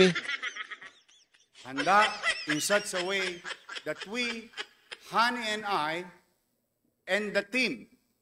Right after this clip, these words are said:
Speaker 2: thought of preparing our population growth to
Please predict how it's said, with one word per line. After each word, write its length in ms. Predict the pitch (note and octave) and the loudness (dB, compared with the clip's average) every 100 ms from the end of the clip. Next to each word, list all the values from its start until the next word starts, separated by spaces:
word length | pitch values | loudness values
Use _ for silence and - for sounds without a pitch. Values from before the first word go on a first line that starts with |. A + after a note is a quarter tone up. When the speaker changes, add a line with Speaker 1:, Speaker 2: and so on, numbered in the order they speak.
| _ _ _ _ _ _ _ _ _ _ _ _ _ | _ _ _ _ _ _ _ _ _ _ _ _ _
Speaker 2:
thought 340 | A#3 A#3+ A#3+ - | 4 4 0 -4
of 240 | G#3+ F#3+ D#3 - - | 0 0 -2 -12 -14
preparing 800 | E3 E3+ - A3+ A3 G#3+ G#3+ G#3 - - | -8 -8 -2 0 2 0 -4 -6 -16 -6
our 460 | F3 G3 G3 G3 | -2 0 -2 -4
population 920 | F#3+ G3 G3 - F#3 F#3 F3+ F#3 F3 | -4 -8 -8 -6 -6 -6 -6 -8 -10
growth 320 | - F3+ F3+ F3+ - _ _ _ _ _ _ G3 | -8 -6 -6 -10 -20 _ _ _ _ _ _ -4
to 320 | G3+ F#3+ | -2 -4